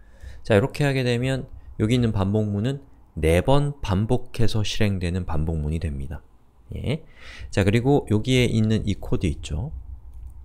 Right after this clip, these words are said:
이 코드를 저는 컷해서 반복문으로 올려서 네 번 반복적으로 실행하도록 처리했습니다.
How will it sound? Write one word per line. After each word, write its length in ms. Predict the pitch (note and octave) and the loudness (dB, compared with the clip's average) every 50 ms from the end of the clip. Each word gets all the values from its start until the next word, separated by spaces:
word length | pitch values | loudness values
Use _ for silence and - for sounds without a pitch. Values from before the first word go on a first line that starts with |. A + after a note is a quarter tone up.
| - - - - - - - | -16 -16 -16 -14 -14 -12 -10
이 40 | - - | -10 -10
코드를 540 | - - - G2 F#2 F#2+ F#2+ B2 A#2 E2 - - | -6 -4 -4 -2 -2 -2 -2 -2 -4 -6 -6 -8
저는 340 | - - D2+ D#2 E2+ D#2+ - - - - - | -8 -6 -4 -4 -4 -4 -6 -8 -10 -10 -8
컷해서 840 | - - - - - - - - A2+ G#2 - - A#2 G#2+ - - | -6 -6 -4 -6 -6 -6 -2 0 2 2 2 0 -2 -2 -4 -4
반복문으로 760 | - - - - - G2 B2+ C3 B2 B2 A#2+ A2+ A2 A2 F#2+ F2 | -6 -4 -2 -2 0 0 0 0 0 0 -2 -2 -2 -2 -2 -2
올려서 640 | - F2 F2+ F2 E2 D2+ D2 - A2+ A#2+ - - - - - - - - - | -2 -2 -2 -2 -2 -2 -2 -4 -2 -2 -2 -2 -2 -4 -6 -8 -10 -12 -8
네 280 | - - D#2+ E2+ F2+ - | -2 0 2 2 2 2
번 360 | - B2 C3 C3 B2+ B2+ - | 2 0 0 0 -2 -6 -10
반복적으로 800 | - - F#2 F#2+ A2 A2+ B2+ - - - - A#2+ G#2+ G2+ G2 F#2+ | -6 -4 -2 -2 -2 -2 -4 -6 -6 -4 -4 -2 -2 -2 -2 -4
실행하도록 760 | - - - G#2 F#2+ F2+ E2+ D2+ - E2 F#2 B2+ - - - - _ - | -6 -4 -2 -2 -2 -2 -4 -6 -6 -4 -6 -6 -6 -10 -16 -20 _ -20
처리했습니다. 720 | - - F2 E2+ D#2+ C#2+ - - - - - F2+ - - | -12 -8 -6 -6 -6 -6 -8 -12 -16 -18 -16 -18 -18 -20